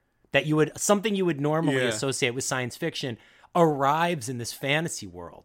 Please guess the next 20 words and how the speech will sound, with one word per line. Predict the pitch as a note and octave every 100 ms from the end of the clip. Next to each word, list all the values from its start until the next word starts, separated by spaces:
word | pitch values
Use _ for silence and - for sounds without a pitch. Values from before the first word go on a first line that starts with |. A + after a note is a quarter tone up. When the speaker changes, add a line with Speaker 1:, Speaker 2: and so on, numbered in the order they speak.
| -
Speaker 1:
you | G#2+
know? | G2+ G#2 C3+
Speaker 2:
The | C#3 C#3
answer, | D3+ - F3+ F#3+ F#3
uh, | C#3+
that, | C#3 C3
uh, | C3+
at | C3
least | C#3 C#3+ E3+
the | D#3+
answer | D#3 E3 D#3+
that | C#3+
I've | D#3 D3+
come | D#3
up | D3 C#3+
with | D#3 D#3
is | B2+ B2
he | A#2+ C#3+
shoots | C3 - D3 C#3
everything. | B2 A2+ A2+ G#2+ G2+